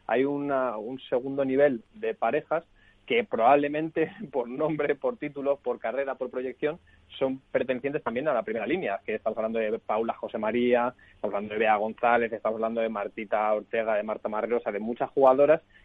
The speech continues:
que ya saben lo que es ganar y que van a hacer que los cuartos de final, o sea, lo que antes eran las semifinales, probablemente ahora van a ser los cuartos de final o incluso los octavos. Y más con el, eh, no podemos olvidar Alba Galán, Victoria Iglesias, todo ese tipo de jugadoras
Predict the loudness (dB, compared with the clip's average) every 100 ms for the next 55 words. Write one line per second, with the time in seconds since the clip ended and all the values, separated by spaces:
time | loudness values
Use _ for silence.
0 | -4 -2 0 0 0 2 2 0 0 -2
1 | -4 -8 -20 -20 _ -12 -4 -2 0 0
2 | 0 -2 0 -2 2 0 0 -4 -8 -8
3 | 2 2 4 2 2 -2 -2 0 -2 0
4 | -2 -2 0 0 0 -4 -6 -6 -6 -2
5 | 0 0 -2 -2 -2 -2 -6 -6 -4 -4
6 | -4 -4 -4 -4 -4 -6 -6 -6 -6 -6
7 | 0 2 2 -2 _ -20 -14 -8 -2 -2
8 | 0 0 0 -2 -10 -10 -6 -4 -2 -2
9 | 0 4 4 4 -2 -2 -2 -2 -2 0
10 | 0 -4 -8 -6 -2 0 0 0 0 -2
11 | -4 -12 -8 -2 -2 0 4 4 4 0